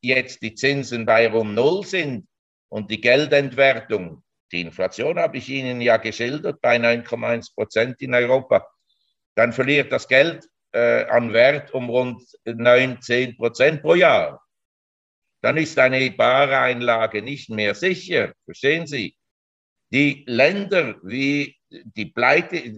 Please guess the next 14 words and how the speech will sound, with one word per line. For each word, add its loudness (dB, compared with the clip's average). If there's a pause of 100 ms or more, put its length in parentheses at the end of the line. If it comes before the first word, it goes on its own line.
Sie -12
sagen 0
ja, 2
wenn -4
die -12
Zinsen -6
bei 2
acht -4
Prozent -8
<laughs> -12
liegen -2 (280)
oder -4
sieben -6
Prozent, -2